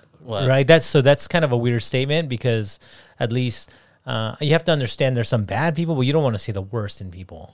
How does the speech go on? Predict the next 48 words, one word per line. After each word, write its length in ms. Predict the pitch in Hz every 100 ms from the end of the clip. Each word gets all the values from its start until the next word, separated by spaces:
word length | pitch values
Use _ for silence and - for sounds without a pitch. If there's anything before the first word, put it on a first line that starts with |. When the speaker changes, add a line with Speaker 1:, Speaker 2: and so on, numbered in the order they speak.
| 95
Speaker 1:
Yeah. 200 | 92 90 104
Well, 380 | 139 165 147 104
Speaker 2:
The 100 | 120
worst 280 | 143 151
in 80 | 143
people 240 | 123 120 104
is 80 |
bad. 340 | 90 104 92 82
Speaker 1:
well, 160 | 127
history 600 | 104 - 143 - 95 85 _
shows 380 | - - 92 78
it, 100 | -
right? 200 | 92 95
Speaker 2:
Well, 320 | 165 135 110 -
Speaker 1:
Learn 240 | 120 139
from 180 | 135 101
history, 340 | 110 98 - 135
Speaker 2:
well, 100 | 117
history 300 | 147 156 151
Speaker 1:
maybe. 40 |
Speaker 2:
only 180 | 123 117
shows 260 | 101 120 101
you 80 | 101
certain 380 | - 117 98
things 260 | 95 104 -
too. 220 | - 120
But 180 | 101 113
Speaker 1:
Yeah. 80 | 87
Speaker 2:
I, 140 | 147 - - _ -
no, 80 | 175
I, 200 | 160 156
I 40 |
mean, 160 | 165 165
I 40 |
know 120 | 175
the 120 | 185
concept 420 | - 139 135 - 151
you're 100 | 143
saying, 320 | - 151 156
but 120 | 131
I 60 | 123
think, 340 | 139 123 - _ _ _ _ _ _ -
uh, 160 | 113 107
you 140 | 120
do 120 | 143
have 160 | 135 127
to 80 | 131
understand 600 | 123 107 120 107 110